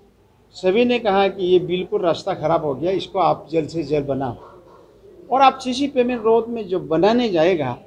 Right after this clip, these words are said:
कम से कम उनको ये करने के लिए, हाँ, काम करने का बाद कम से कम उनको बीस बाईस दिन लगता है उसको, उसका ऊपर में गाड़ी चला नहीं सकता है। तो ये जो है,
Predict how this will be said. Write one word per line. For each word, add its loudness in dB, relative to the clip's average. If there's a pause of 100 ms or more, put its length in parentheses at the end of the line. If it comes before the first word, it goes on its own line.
(420)
कम -2
से 2
कम -4
उनको 0 (1000)
ये 8
करने -2
के -6
लिए, -4 (1000)
हाँ, -2 (400)
काम 6
करने -2
का -2
बाद -2
कम -6
से -4
कम -8
उनको -4 (1800)
बीस 0
बाईस 2
दिन -4
लगता -6
है -6 (1200)
उसको, -6
उसका -2
ऊपर -2
में -4
गाड़ी -2
चला -6
नहीं -6
सकता -18
है। -16 (880)
तो 0
ये 2
जो 2
है, -2